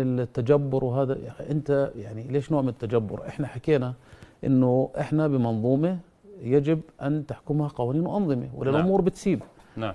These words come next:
Speaker 1: يعني أنا اليوم إذا ما عندي لكل حدث، آه، عقوبة، الأمور، آه، بتصبح يعني،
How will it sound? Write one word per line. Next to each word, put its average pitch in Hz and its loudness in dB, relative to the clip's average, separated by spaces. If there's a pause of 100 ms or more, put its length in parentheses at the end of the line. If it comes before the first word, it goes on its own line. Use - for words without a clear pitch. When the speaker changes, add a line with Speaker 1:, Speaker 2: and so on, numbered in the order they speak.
Speaker 1:
يعني 120 0
أنا 160 6
اليوم 131 6
إذا 107 0
ما 143 6
عندي 123 4
لكل 120 4
حدث، 117 0
آه، 98 -4
عقوبة، 123 4 (520)
الأمور، 202 4
آه، - 2
بتصبح - -6
يعني، 196 -6